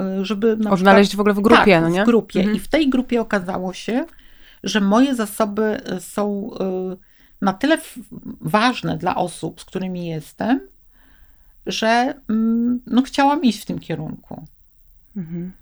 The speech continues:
Speaker 1: Czyli jakieś wsparcie właśnie w takich rozmowach, wsparcie w znajdywaniu rozwiązań. No i, y, logicznym było kontynuowanie tej nauki na studiach psychologicznych,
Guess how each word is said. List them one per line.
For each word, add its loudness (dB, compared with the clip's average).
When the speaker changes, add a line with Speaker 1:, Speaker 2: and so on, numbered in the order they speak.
Speaker 1:
Czyli -6
jakieś -4
wsparcie -8
właśnie -10
w -18
takich -8
rozmowach, -6
wsparcie -8
w -12
znajdywaniu -6
rozwiązań. -4
No 2
i, 6
y, -6
logicznym 0
było 0
kontynuowanie -4
tej -10
nauki -10
na -6
studiach -8
psychologicznych, -8